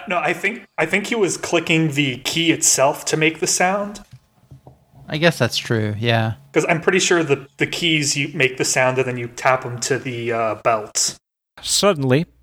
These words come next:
Speaker 3: someone barges into Aruto's office, with Izu trying to keep them out. It's Chiharu Abi, Sakaki's former fiancé from the last two episodes.
Speaker 1: I hope Sakaki's doing well.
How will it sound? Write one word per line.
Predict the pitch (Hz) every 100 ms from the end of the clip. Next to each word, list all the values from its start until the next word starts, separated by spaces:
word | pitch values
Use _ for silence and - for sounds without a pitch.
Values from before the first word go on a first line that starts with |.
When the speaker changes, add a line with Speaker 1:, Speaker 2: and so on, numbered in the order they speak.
| -
Speaker 3:
someone | - 143 135 131 117
barges | 110 110 101 95
into | 101 101 107
Aruto's | 101 98 - 95 90
office, | 95 87 107 120 - -
with | 92 85
Izu | - 110 95 95 92
trying | - 101 90
to |
keep | 90 104 90
them | 92 95
out. | 110 143 - - - - - _ _ -
It's | 135 117 -
Chiharu | - 135 113 135 139 156 147
Abi, | 139 143 127 98 85 82
Sakaki's | - 104 - 113 - 113 -
former | - 110 104
fiancé | 95 - 104 101 95 - 98 92
from | - 95
the | 90
last | 98 104 -
two | - 85
episodes. | 82 - - 110 120 - - -
Speaker 1:
I | -
hope | 147 185 185
Sakaki's | - - 139 123 - 120
doing | - 120 120
well. | 117 120 120 -